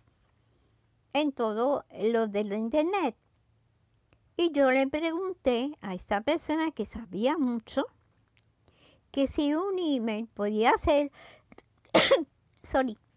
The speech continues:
podía ser cierto o podía, eh, ser falso.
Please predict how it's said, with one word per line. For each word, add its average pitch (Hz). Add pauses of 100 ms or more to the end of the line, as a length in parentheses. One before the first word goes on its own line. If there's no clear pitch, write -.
(480)
podía 285
ser 359
cierto 254 (580)
o 277
podía, 254 (1400)
eh, 269 (180)
ser 233 (160)
falso. 320